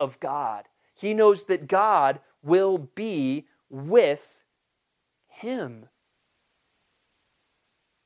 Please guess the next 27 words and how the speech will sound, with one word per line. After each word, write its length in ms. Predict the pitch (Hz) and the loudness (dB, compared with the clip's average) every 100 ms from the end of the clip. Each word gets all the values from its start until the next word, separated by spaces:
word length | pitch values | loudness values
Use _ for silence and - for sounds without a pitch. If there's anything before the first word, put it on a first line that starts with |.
| _ _ _ _ | _ _ _ _
The 80 | 202 | -6
heart 340 | - 214 262 | 0 2 4
of 180 | 202 147 - | 2 -2 -2
unshakable 840 | 180 220 - 214 208 202 160 160 | -4 -4 -2 2 2 0 -6 -8
contentment 680 | 151 139 131 180 202 135 123 | -10 -14 -14 -16 -14 -16 -14
says, 220 | - 135 | -8 -8
"Hey, 160 | 151 202 | -4 -6
my 220 | 170 185 | -2 -2
hope 280 | 190 254 294 | 0 0 0
for 220 | - 247 | -2 -4
the 80 | 170 | -4
future 540 | - - 254 - 139 | -8 -8 -8 -6 -4
is 240 | 127 135 117 | -4 -6 -12
bright, 560 | 139 170 208 120 - - _ _ | -6 -4 -4 -8 -16 -20 _ _
and 160 | 156 180 | -4 0
that 140 | 233 | 0
has 300 | - 185 160 - _ | 2 2 0 -8 _
nothing 760 | 160 196 240 320 294 226 180 147 | -8 -4 2 2 2 -4 -4 -6
to 80 | |
do 340 | 127 117 101 95 _ _ _ _ | -8 -10 -12 -16 _ _ _ _
with 220 | 151 160 | -6 -4
my 160 | 156 127 | -4 -8
circumstances 1080 | - 214 233 202 139 - 120 104 - 104 - _ _ - | -4 0 0 0 -10 -12 -16 -16 -20 -20 -20 _ _ -8
and 160 | 156 - _ _ - | -8 -8 _ _ 2
everything 800 | 320 277 226 196 156 151 139 131 | 2 2 -6 -8 -8 -10 -10 -10
to 140 | 139 | -14
do 380 | 120 110 107 | -12 -12 -14